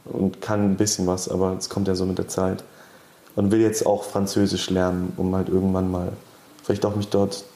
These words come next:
wirklich niederzulassen. Aber ja, so ist jetzt mein nächster Plan, in Paris so ein bisschen zu leben und dieses Leben zu genießen, wie ich es halt dam-, damals gemacht hab.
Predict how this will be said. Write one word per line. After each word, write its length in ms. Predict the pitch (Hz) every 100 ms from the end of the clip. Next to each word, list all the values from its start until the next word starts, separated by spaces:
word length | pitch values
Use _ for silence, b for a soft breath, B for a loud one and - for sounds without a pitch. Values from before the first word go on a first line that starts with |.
| - -
wirklich 340 | - - -
niederzulassen. 720 | 110 107 104 98 98 - 107 107 B B B B B -
Aber 140 | 107
ja, 140 | 120
so 100 | 113
ist 140 | 123 123
jetzt 160 | -
mein 260 | 113 110 92
nächster 300 | 113 113 110
Plan, 380 | - 113 120 110
in 40 |
Paris 380 | 107 107 113 113
so 80 | 107
ein 40 |
bisschen 560 | 104 - 107 104 104 104 -
zu 140 | - 98
leben 520 | 104 110 110 110 107
und 240 | 101 101 101
dieses 300 | 98 98 -
Leben 320 | 110 117 113
zu 120 | 110
genießen, 420 | 107 110 113 - 104
wie 20 |
ich 100 | 101
es 160 | 107
halt 200 | 104 101
dam-, 220 | 101 104 104
damals 320 | 107 110 110
gemacht 340 | 107 107 110
hab. 120 | -